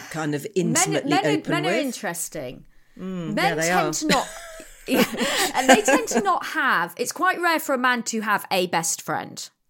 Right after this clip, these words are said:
Speaker 2: Is it?
Speaker 1: What te-, men tend to have is they tend to have a group of friends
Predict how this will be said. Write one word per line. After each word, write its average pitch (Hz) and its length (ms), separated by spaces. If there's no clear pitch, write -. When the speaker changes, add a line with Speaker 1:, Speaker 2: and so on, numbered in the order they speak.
Speaker 2:
Is 262 140
it? 147 260
Speaker 1:
What 277 200
te-, 311 220
men 285 220
tend 254 300
to 196 60
have 170 180
is 165 120
they 214 100
tend 311 220
to 311 60
have 285 100
a 269 60
group 277 460
of 175 100
friends 117 720